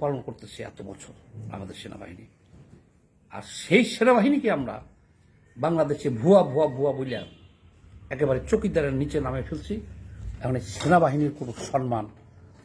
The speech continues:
আর দেখতেছি না। এখন আমি আহ্বান জানাবো সেনাবাহিনী এবং সরকারকে যে এই খেলাটা খেলেন না, এই খেলাটা খেলেন না,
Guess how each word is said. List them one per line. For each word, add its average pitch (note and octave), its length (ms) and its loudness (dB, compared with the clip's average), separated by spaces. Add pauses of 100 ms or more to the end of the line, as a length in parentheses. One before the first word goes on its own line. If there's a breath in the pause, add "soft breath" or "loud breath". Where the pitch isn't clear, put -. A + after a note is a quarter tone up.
(180)
আর G#2+ 80 -8 (100)
দেখতেছি - 440 -10
না। G#2 60 -16 (1040)
এখন A#2+ 200 -8
আমি C#3+ 160 4
আহ্বান D#3+ 360 8
জানাবো E3+ 280 4 (1400)
সেনাবাহিনী F3 460 6 (140)
এবং D3+ 100 -2 (140)
সরকারকে D#3 440 0 (1000)
যে G#2 100 -6 (520)
এই A3 140 4 (100)
খেলাটা D#3+ 360 4
খেলেন A2+ 260 -6 (100)
না, - 60 -14 (2000)
এই F3+ 200 8
খেলাটা G#3 340 8
খেলেন G3 280 4
না, A3 60 0